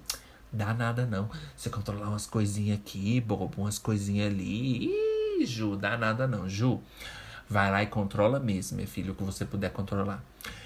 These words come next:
E o que você não puder controlar, aí que entra aquela filosofia lá do estoicismo, gente, que eu falei.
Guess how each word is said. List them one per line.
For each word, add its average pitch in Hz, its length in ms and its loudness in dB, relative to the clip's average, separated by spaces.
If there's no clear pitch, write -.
E 123 60 4
o 127 60 4
que 135 100 -2
você 135 280 0
não 123 100 2
puder 110 260 0
controlar, 104 640 0
aí 127 300 4
que 131 180 -2
entra 127 220 4
aquela 120 220 4
filosofia 117 500 2
lá 104 100 6
do 104 120 0
estoicismo, 104 760 0
gente, - 460 -12
que - 80 2
eu 101 60 4
falei. 98 460 0